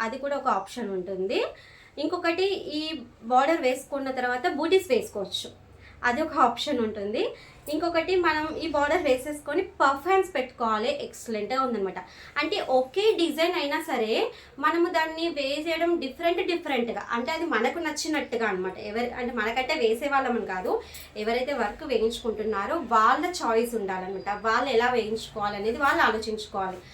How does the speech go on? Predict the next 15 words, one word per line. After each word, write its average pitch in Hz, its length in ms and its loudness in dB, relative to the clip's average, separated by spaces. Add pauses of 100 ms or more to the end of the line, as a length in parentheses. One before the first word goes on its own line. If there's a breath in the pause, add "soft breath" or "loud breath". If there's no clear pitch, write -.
(340 loud breath)
కానీ 370 140 8 (120)
ప్రతి 302 500 4
డిజైన్కి 370 480 2
అలా 311 140 4 (100)
ఆప్షన్స్ 302 380 -4
అయితే 285 240 0
ఉండదు, 226 220 -2 (120)
కొన్ని 339 320 6
డిజైన్స్కి 302 500 -4 (460 loud breath)
ఉంటుంది. 277 420 -2 (220)
కానీ 311 240 2 (180)
ట్రై 320 220 4
చేయొచ్చు 294 380 -2
అనమాట, 226 220 -2 (100)
కొన్నిటికి 226 340 -4